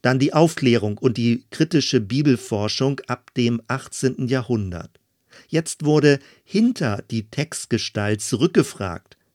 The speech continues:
Welche mündliche Tradition lag dem Text zugrunde? Welche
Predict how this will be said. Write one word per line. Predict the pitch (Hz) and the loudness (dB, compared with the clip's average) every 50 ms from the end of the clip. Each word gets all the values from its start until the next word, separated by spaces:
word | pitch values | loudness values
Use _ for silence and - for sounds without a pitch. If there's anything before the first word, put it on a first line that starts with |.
| _ | _
Welche | - 117 127 127 - - 131 127 120 - - - - - _ | 0 2 2 2 4 6 4 4 4 2 -4 -14 -20 -6 _
mündliche | 135 147 160 180 180 - 165 135 - 143 | 4 6 6 6 4 2 0 2 2 0
Tradition | - - - 139 135 135 - - - 151 185 226 240 185 | 0 2 0 2 2 2 0 2 2 4 4 6 4 4
lag | 127 104 104 101 - | 2 2 -2 -4 -4
dem | - 110 101 98 | -4 -4 -4 -2
Text | - 113 107 - - - - | -4 -4 -4 -4 -6 -8 -4
zugrunde? | - 113 - - 101 110 104 101 98 98 95 - _ _ _ _ | -4 -4 -2 -2 -2 -2 -2 -2 -4 -6 -6 -8 _ _ _ _
Welche | - 117 120 117 - - 117 110 | 0 2 2 2 2 2 2 2